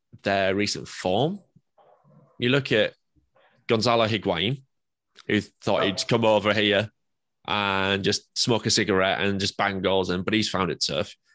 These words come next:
Speaker 1: You look at Zlatan, he found it tough. He didn't, L A Galaxy is the only team he's played at that he's not won a trophy at.
Speaker 2: Yeah, I mean, couldn't even get into the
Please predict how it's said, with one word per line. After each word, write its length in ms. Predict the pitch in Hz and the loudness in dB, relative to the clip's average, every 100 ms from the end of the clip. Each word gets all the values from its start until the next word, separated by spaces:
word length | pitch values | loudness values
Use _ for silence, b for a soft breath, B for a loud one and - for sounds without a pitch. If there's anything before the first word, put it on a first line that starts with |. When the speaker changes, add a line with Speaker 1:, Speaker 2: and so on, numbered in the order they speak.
| b b | b b
Speaker 1:
You 60 | 110 | -2
look 160 | 127 139 | 0 0
at 80 | |
Zlatan, 560 | 135 117 101 - 92 139 - _ _ _ _ _ _ _ - | -2 -2 -2 -4 -4 -4 -6 _ _ _ _ _ _ _ -2
he 180 | 117 135 | 2 2
found 280 | 95 92 | 0 -2
it 100 | 87 | -2
tough. 200 | - 87 | -2 -2
He 100 | 135 | 0
didn't, 380 | 131 123 104 98 - _ b _ _ _ _ _ | 0 0 0 -4 -8 _ b _ _ _ _ _
L 100 | 131 | 0
A 80 | 127 | 0
Galaxy 320 | 123 120 123 | 2 0 0
is 80 | 107 | -2
the 100 | 117 | 0
only 120 | 113 113 | 0 2
team 180 | 117 107 | 0 0
he's 180 | 104 | -2
played 360 | - - 117 117 | -4 -2 0 0
at 200 | 76 - | -2 -4
that 140 | 95 | -4
he's 120 | 78 - | -4 -4
not 140 | - | -2
won 160 | 101 90 | -2 -2
a 40 | |
trophy 380 | - 110 117 - | 0 -2 -2 -4
at. 200 | 113 165 _ _ _ _ _ _ _ _ _ _ _ _ _ _ _ | -4 -4 _ _ _ _ _ _ _ _ _ _ _ _ _ _ _
Speaker 2:
Yeah, 420 | 127 139 135 - | 0 0 0 -4
I 80 | 160 | -2
mean, 220 | 170 143 | 2 2
couldn't 240 | - 175 175 | 0 2 2
even 220 | 165 143 | 2 0
get 180 | 151 147 | -2 -2
into 180 | 143 | -4
the 100 | 131 | -6